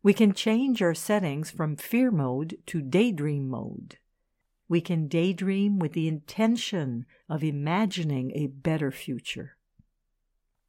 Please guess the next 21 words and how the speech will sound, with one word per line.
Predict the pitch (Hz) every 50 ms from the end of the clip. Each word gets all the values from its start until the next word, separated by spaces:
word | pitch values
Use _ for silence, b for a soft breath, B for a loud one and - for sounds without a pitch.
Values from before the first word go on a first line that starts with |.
| _
This | - 170 190 233 247 -
guides | - 190 190 190 214 247 233 -
us | 151 139 135 - - -
to | - 160 147
discover | 131 160 151 - - - - 202 185 - 135 131 147 - _ _ _
what | - 165 175 180
our | 175 175 170
heart | - - - 202 196 196 - - _ _
truly | - - - - 269 269 240 202 185
desires | 170 160 170 165 - 170 170 190 202 175 127 123 117 127 - - - _ _ _ _ _ _ _ _
and | 190 208 196
helps | 170 - 254 277 330 - - - -
us | 151 143 143 - -
create | - - 175 165 156 151 151 156 -
the | 160
future | - - - 220 233 233 - - - 143 139 160 165 b b b b b _ -
that | 170 151 156 170
we | 160 165 156
wish | 147 147 180 208 208 175 - - - -
for | 147 143 -
ourselves | 147 156 151 - - 170 156 156 160 185 196 196 - - - - -